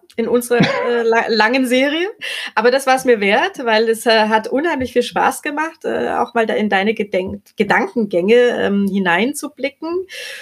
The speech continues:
Speaker 1: Und, ähm, ich bin gespannt, was aus der Brand eins noch wird, der du hoffentlich noch länger erhalten bleiben wirst. Ihr macht einen guten Weg, einen guten Job. Und, ähm, ja, ich wünsche mir, dass, äh, wie gesagt, ähm, die Inhalte weiter so, äh, hochwertigen Journalismus transportieren.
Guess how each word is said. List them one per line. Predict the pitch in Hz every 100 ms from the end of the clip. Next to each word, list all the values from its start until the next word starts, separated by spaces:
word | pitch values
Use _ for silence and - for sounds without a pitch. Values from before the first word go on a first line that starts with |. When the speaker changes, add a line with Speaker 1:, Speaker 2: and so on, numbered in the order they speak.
| - -
Speaker 1:
Und, | 214 220 226
ähm, | 226 220 220
ich | 233
bin | 269
gespannt, | 254 - 226 339 349
was | 269 -
aus | - 233 -
der | 214
Brand | 202 190 208 202
eins | 190 190 214 -
noch | 175 165
wird, | 240 - -
der | 208
du | 208 185
hoffentlich | 208 208 247 226 226 -
noch | 196 202
länger | 175 190 214
erhalten | 180 160 160 - 262
bleiben | 247 240 262 294
wirst. | 427 -
Ihr | 240
macht | 196 -
einen | 208
guten | 202 202 175
Weg, | 220 494 -
einen | 220
guten | 202 196 190
Job. | 208 415 - - - - - - _
Und, | 202 208 202
ähm, | 208 202 202 208 185
ja, | 190 175
ich | 170
wünsche | 190 -
mir, | 185 185
dass, | 180 180 -
äh, | 180 180
wie | 175
gesagt, | 180 170 170 196 -
ähm, | 175 180 180 170 -
die | 180
Inhalte | 202 208 185 175
weiter | 170 196 262
so, | 254 254 -
äh, | 110 214
hochwertigen | 214 240 247 226 220 240 226
Journalismus | 214 214 214 220 220
transportieren. | - 208 208 226 - 233 240 277 349